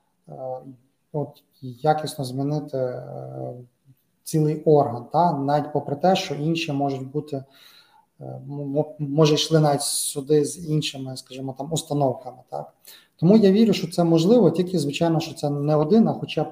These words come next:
от група людей, які, е, може бути не більшість, але принаймні, е, якась активна група, яка зможе, е, тут, е, м,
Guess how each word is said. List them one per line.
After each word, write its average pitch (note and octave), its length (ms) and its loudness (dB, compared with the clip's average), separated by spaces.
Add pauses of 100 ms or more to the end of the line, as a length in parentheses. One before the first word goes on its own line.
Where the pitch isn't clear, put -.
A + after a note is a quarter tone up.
(140)
от C#3+ 200 -8
група C3 560 -4
людей, D#3 300 -4
які, C#3 360 -8
е, C3 200 -12 (480)
може C#3+ 180 -10
бути C3+ 220 -14
не D3 100 -10
більшість, - 460 -8 (400)
але D3 240 0
принаймні, D3 440 -6
е, - 840 -14
якась C3 320 -8
активна C#3 340 -4
група, F3 280 -2
яка C3+ 320 -4
зможе, C3 400 -4
е, B2 120 -8 (580)
тут, - 400 -12
е, C3 40 -10
м, B2+ 200 -10